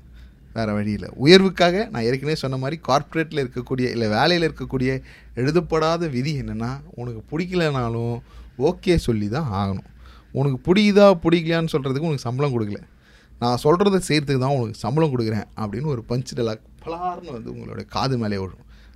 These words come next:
அதனால note this point. அதே மாதிரி நீங்க எவ்வளோ பெரிய விஷயம் செஞ்சாலும் அதை கண்டுக்கவே மாட்டாங்க. எஸ், உங்களோட அச்சீவ்மெண்ட்ஸ் கண்டு கொள்ளப்பட மாட்டாது.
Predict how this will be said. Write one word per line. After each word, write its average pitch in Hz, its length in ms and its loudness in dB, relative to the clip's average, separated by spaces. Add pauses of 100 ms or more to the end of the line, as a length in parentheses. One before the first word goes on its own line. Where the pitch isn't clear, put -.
அதனால 104 460 -4 (200)
note 135 300 -2
this - 180 -6
point. 85 260 -8 (580)
அதே 143 280 4
மாதிரி 113 540 0
நீங்க 113 200 -8
எவ்வளோ 160 600 4
பெரிய 180 200 4
விஷயம் 139 260 2
செஞ்சாலும் 107 540 -2 (140)
அதை 127 280 -2
கண்டுக்கவே 110 440 0
மாட்டாங்க. 95 360 -8 (120)
எஸ், 107 420 -4
உங்களோட 120 440 0
அச்சீவ்மெண்ட்ஸ் 143 540 -4
கண்டு 135 360 -4
கொள்ளப்பட 123 520 -2
மாட்டாது. 107 840 -4